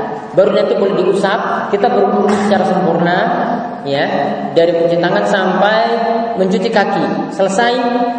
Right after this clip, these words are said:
Baru setelah itu sepatu digunakan. Baru setelah itu sepatu itu dipakai. Setelah itu kalau nanti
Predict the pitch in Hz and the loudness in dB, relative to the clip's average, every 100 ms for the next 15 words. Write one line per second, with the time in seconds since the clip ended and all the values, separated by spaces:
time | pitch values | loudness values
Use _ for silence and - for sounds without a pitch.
0 | - - - - 180 294 262 - 240 226 | -8 -10 -12 0 4 4 2 2 0 0
1 | 226 277 - 277 277 277 269 220 247 262 | 0 -2 -2 0 2 2 0 0 0 0
2 | 226 180 - - - - - - - - | 0 -2 -2 -4 -4 -6 -10 -14 -16 -20
3 | - - - - - 156 190 254 - 226 | -20 -20 -20 -20 -12 2 4 4 2 0
4 | 214 - 220 - - 240 240 - 202 202 | 0 0 0 0 0 0 0 2 0 0
5 | 262 320 349 - - - - - - - | 0 0 0 -2 -2 -4 -6 -8 -12 -16
6 | - - - 220 226 240 - 269 262 262 | -18 -12 -4 0 2 2 0 0 0 0
7 | 254 285 285 | 0 -2 -2